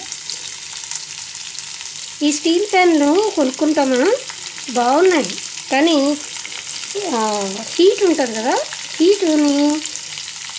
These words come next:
అబ్జర్వ్ చేసుకుని అట్టే పెట్టుకుంటాయి. అందుకని సిమ్లోనే వండుకోవడం మంచిది. హై ఫ్లేమ్ ఎప్పుడు మార్చకూడదు స్టీల్ ప్యా-, స్టీల్ ప్యాన్స్ వాడేటప్పుడు, జ్ఞాపకం పెట్టుకోండి. ఇది అనుభవంతో చెప్తున్నా.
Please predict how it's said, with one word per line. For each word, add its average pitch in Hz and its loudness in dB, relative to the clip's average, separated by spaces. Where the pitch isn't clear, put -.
అబ్జర్వ్ 294 4
చేసుకుని 311 2
అట్టే 311 2
పెట్టుకుంటాయి. 226 -2
అందుకని 285 2
సిమ్లోనే 330 8
వండుకోవడం 277 2
మంచిది. 208 -6
హై 262 4
ఫ్లేమ్ 320 4
ఎప్పుడు 320 0
మార్చకూడదు 247 0
స్టీల్ 262 -2
ప్యా-, 226 0
స్టీల్ 285 4
ప్యాన్స్ 269 2
వాడేటప్పుడు, 226 -2
జ్ఞాపకం 254 2
పెట్టుకోండి. 226 -2
ఇది 254 2
అనుభవంతో 277 4
చెప్తున్నా. 220 -4